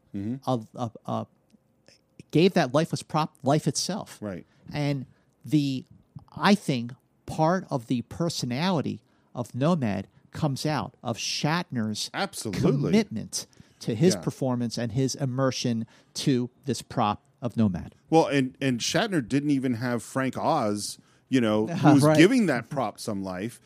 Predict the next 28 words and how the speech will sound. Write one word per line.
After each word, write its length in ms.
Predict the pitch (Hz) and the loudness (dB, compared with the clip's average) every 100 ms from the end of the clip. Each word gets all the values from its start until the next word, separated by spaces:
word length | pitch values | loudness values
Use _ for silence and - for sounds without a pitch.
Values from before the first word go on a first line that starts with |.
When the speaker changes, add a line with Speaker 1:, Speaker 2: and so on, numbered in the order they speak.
| - - | -20 -6
Speaker 1:
Well, 80 | 139 | -2
you 60 | 180 | 0
know, 160 | 240 - | 0 0
and 200 | 147 151 | -2 2
you 60 | |
know 80 | 180 | 2
what 100 | 170 | 2
just 200 | 123 139 | 0 -6
occurred 240 | 127 131 120 | -6 -6 -6
to 60 | 92 | -4
me 180 | 139 | -4
based 260 | 233 104 - | -2 -4 -4
on 60 | 101 | -8
what 160 | 95 | -8
you 100 | 196 | -8
just 220 | 240 123 | -6 -6
said? 280 | - 80 98 - _ _ _ _ _ _ - | -6 -8 -8 -12 _ _ _ _ _ _ -10
In 80 | 123 | -6
a 40 | |
lot 260 | 113 107 226 | -6 -4 -4
of 80 | 165 | -4
ways, 320 | 101 151 - _ _ | -4 -6 -10 _ _
this 240 | - 180 - | 0 0 0
is 100 | 185 | -6
the 100 | - | -8
future 380 | - 156 - 135 | -8 -8 -6 -6
of 80 | |
acting. 420 | 107 170 - - | -6 -8 -10 -16